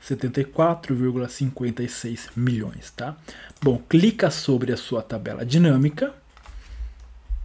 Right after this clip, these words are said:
botão direito, classificar, do men-, maior para o menor, ele vai classificar. Como eu coloquei, repare que ele coloca invertido. A Magazine Luiza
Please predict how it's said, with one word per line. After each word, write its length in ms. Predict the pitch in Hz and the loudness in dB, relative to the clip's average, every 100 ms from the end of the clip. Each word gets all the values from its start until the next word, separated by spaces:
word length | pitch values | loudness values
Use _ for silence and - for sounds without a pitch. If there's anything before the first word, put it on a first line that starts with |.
| - - _ - - - _ _ 120 | -10 -20 _ -20 -20 -20 _ _ -4
botão 400 | 120 - 117 113 | -4 -4 -4 0
direito, 680 | 123 185 151 143 151 254 247 - - | 10 10 12 8 4 -2 -4 -10 -16
classificar, 840 | 135 127 - - 190 - 131 165 - - - _ | -12 -12 -12 -14 -10 -2 0 0 -4 -20 -20 _
do 280 | 127 139 185 - _ _ _ | 0 2 2 -4 _ _ _
men-, 280 | 143 143 123 | 2 2 2
maior 560 | 127 120 117 117 139 147 | 0 -2 -2 2 4 4
para 180 | 147 | 4
o 40 | 147 | 6
menor, 440 | 156 147 113 - - | 6 6 4 -2 -12
ele 140 | 127 110 | -8 -6
vai 160 | 113 | -6
classificar. 1000 | - - 131 143 - - 151 - 120 110 - | -6 -4 0 0 -2 -4 -4 -4 -10 -10 -10
Como 160 | - 147 | 0 2
eu 60 | 147 | 4
coloquei, 460 | 147 143 131 117 | 4 4 2 0
repare 440 | 95 117 131 131 139 | -2 -6 -2 0 0
que 240 | 143 139 | 0 2
ele 180 | 143 131 | 2 0
coloca 460 | - 127 127 143 139 | 0 0 2 2 4
invertido. 760 | 127 143 156 - 127 107 - - - - - - - _ _ _ - _ - | 6 4 2 0 0 -2 -6 -14 -20 -20 -20 -20 -20 _ _ _ -20 _ -6
A 140 | - 127 | -4 0
Magazine 500 | 131 123 123 156 180 | 0 2 2 4 6
Luiza 520 | 139 170 143 113 | 6 6 4 0